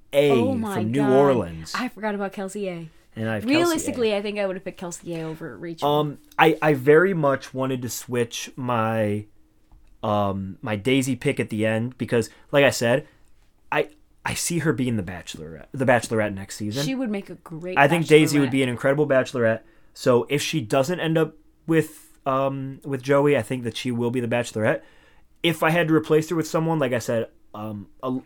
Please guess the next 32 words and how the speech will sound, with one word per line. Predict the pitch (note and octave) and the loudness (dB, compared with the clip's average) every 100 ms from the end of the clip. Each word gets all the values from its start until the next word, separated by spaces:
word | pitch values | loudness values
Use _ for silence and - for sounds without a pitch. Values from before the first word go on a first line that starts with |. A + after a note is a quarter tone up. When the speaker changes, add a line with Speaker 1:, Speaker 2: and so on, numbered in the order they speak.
| _ | _
Speaker 1:
Allison | C3+ C#3+ C#3+ - C3+ C3+ - - | 0 2 2 -2 -4 -4 -12 -4
is, | B2+ B2+ B2 B2+ - _ _ _ _ - | -2 -2 -6 -14 -20 _ _ _ _ -10
would | D3 C#3 E3 | -4 4 4
have | F3 - | 4 -2
probably | - A3 B3 | 2 4 4
have | C4 G#3 | 2 0
been | C4 | -2
my | B3+ B3 | -2 -4
choice | - A#3+ A#3 | 0 0 0
if | G#3 F#3+ | -2 -2
it | |
wasn't | F3+ F#3 E3 E3+ | 2 2 2 -8
for | F#3 F3+ F3 | -4 -2 -2
the | D#3+ | 0
Speaker 2:
For | |
the | F3 | -2
Speaker 1:
fact | - | 0
she | |
had | F3+ | -2
a | E3 | -2
Speaker 2:
sister. | F#3 G#3 - G#3 | -2 -2 2 0
Speaker 1:
sister. | G3+ - - - - | 0 -18 -20 -20 -4
And | D3 D3+ | 0 2
then | D3+ D3 - | 2 0 -2
Erica | C#3+ C3 G#2+ E2+ F2 _ _ - | 0 0 -2 -10 -16 _ _ -16
Speaker 2:
Yeah. | F2 - - | -14 -12 -4
Speaker 1:
is | C3+ B2 | -2 0
another | C3 C3+ C3 | 2 4 4
one | A#2+ A2 | 2 -2
that | A2 | -2
I | A#2 A#2 | 0 2
am, | A2+ A2 G#2+ | 0 -2 -8